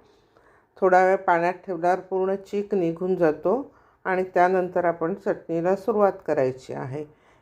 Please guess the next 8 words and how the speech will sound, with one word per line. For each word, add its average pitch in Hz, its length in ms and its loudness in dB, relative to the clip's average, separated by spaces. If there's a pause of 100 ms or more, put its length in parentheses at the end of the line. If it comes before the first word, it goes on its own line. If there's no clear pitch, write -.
(180)
हे 202 100 2
पहा, 156 400 0 (400)
आता 175 260 0
सगळे 185 480 0
करवंद 175 480 2
धुवून 180 420 0
झालेली 175 500 0
आहेत. 160 340 -2